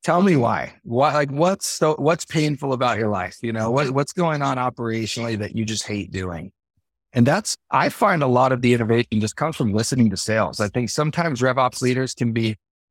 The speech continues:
ivory towerish and just force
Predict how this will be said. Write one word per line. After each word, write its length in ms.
ivory 420
towerish 680
and 120
just 320
force 580